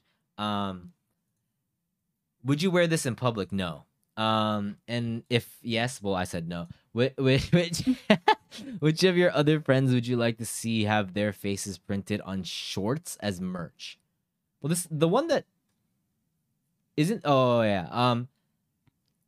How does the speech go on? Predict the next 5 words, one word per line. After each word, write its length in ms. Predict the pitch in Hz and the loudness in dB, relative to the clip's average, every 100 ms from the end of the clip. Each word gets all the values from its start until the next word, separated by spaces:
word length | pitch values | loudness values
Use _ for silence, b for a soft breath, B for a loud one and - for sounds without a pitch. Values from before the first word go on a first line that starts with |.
| _ _ _ _ _ _ _ _ 135 | _ _ _ _ _ _ _ _ -4
this 240 | 180 180 | -2 0
is 220 | 415 - | -2 0
a 100 | - | -2
very 340 | 110 107 113 104 | -2 0 0 -2
powerful 680 | - 101 95 - 92 85 | -2 0 0 0 -2 -2